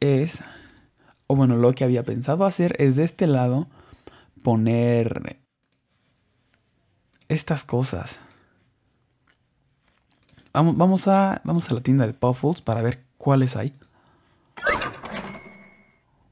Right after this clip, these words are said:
Ok, abrimos el catálogo de Puffles.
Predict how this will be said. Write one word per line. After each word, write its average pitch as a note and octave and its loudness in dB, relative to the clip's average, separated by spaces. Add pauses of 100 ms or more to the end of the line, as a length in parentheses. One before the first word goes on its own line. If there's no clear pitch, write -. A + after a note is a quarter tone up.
(2250)
Ok, C#3+ -2 (240)
abrimos C3+ 4
el A#2 0
catálogo A2 -2
de - -8
Puffles. F3+ 0